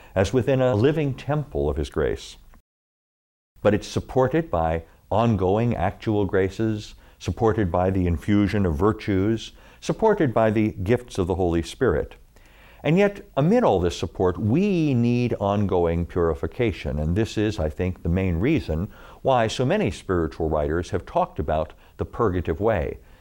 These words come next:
It begins with a conversion from sin, but then there is the need toward the restoration and the rectification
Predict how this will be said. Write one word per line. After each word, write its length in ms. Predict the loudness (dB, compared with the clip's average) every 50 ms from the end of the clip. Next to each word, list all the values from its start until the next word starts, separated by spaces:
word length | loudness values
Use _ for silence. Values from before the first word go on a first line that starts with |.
| -20 -10
It 140 | -8 -6 -4
begins 580 | -4 -4 0 2 2 4 4 4 2 0 0 2
with 140 | 2 2 2
a 40 |
conversion 600 | 2 0 -2 0 2 2 2 2 2 0 -2 -4
from 200 | -2 -2 -2 -4
sin, 520 | -4 -4 -2 0 0 2 0 0 -2 -4 -8 -10 -16 -20 -20 -16 -2 -2
but 140 | 0 2
then 160 | 2 2 4 4
there 180 | 4 4 4
is 140 | 4 2 0
the 100 | 0 0
need 480 | 2 2 2 2 2 0 0 -2 -6 -8 -4
toward 360 | 0 2 2 2 2 0 -4 -10 -18 -20 -4
the 100 | 0 2
restoration 880 | 2 4 2 2 0 -2 -2 -2 0 2 2 0 0 -2 -4 -4 -2 -2
and 140 | 0 0
the 40 | 0
rectification 1160 | 2 2 0 0 -2 -4 -4 -4 -4 -4 -6 -8 -4 -2 -2 -2 -2 -4 -10 -10 -10 -10 -12